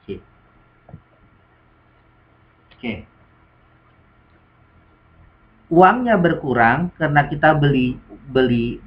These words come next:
eh, perlengkapan, uangnya berkurang, maka kalau,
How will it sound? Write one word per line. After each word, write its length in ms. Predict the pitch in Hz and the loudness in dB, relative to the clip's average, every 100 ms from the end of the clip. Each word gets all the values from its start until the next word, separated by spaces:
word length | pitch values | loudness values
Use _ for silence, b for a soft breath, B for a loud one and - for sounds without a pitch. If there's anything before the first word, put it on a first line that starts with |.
| - 117 | -20 -12
eh, 320 | 113 110 110 - | -8 -6 -6 -8
perlengkapan, 800 | 113 113 107 104 - 104 127 - - - - 131 | -6 -6 -4 -6 -4 -4 -4 -6 -14 -20 -12 0
uangnya 320 | 160 247 226 | 0 2 0
berkurang, 720 | 156 131 - 101 98 107 175 - _ _ - - - | 0 -4 -6 -6 -4 -4 -8 -14 _ _ -20 -20 -6
maka 640 | 131 160 190 151 127 - _ _ _ _ - | -4 0 4 4 2 -6 _ _ _ _ -2
kalau, 400 | 131 123 123 | 0 0 -2